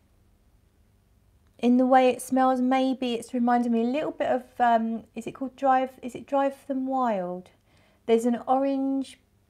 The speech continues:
blossom. There's a really nice orange blossom by Sarah McCartney. It's, it's reminded me a tiny bit of that. It's not the same at all, because that, I think that was more sweet. This has a smoke. This actually has smoke, um,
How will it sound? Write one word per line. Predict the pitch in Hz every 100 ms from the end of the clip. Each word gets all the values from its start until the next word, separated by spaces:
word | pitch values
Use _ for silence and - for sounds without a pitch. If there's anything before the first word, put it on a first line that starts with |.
| -
blossom. | 254 240 233 - 208 196 190 196 202 _ _ _ _ _ _ _ _ _
There's | 240
a | 220
really | 247 269
nice | 262 254 -
orange | 240 226 208
blossom | 185 190 185
by | 180 185
Sarah | 196 202
McCartney. | 185 185 - 196 - - -
It's, | - - - -
it's | 196
reminded | 220 226 320 370
me | 381
a | 359
tiny | - 349 359 311
bit | -
of | 202
that. | 175 180 185
It's | 208
not | 277 -
the | 254
same | 220 175 170
at | 190 185 -
all, | 185
because | - -
that, | 214 - -
I | 185
think | - 208
that | 196
was | -
more | 208 196
sweet. | - - 190 175 _ _ _ _ _ _ _ - - - _ _ -
This | 339 359 - _ -
has | - 262 208 175 - -
a |
smoke. | 202 - - 233 214 170 165
This | 240
actually | 254 - 262
has | 240 -
smoke, | - 220 175 170 - - - -
um, | 196 185 180